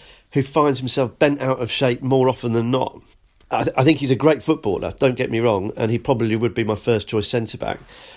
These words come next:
Um, but th-, the break came at a very, very good time for him. He'd had a,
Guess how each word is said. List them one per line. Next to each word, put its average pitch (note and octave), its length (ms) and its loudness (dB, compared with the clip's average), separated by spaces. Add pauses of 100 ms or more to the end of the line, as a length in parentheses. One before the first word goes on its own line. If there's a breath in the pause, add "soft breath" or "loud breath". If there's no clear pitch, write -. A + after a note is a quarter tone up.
(120 loud breath)
Um, G2+ 540 -2
but A2 400 0
th-, - 120 -14 (220)
the G#2+ 120 -8
break B2+ 360 2
came A#2 280 0
at - 40 -4
a G#2+ 60 -4
very, A#2+ 380 2
very A2+ 280 2
good G#2+ 220 -4
time A2 240 0
for G2 60 -6
him. F#2+ 100 -2
He'd G#2 160 -2
had G#2+ 140 -2
a, G2 100 -2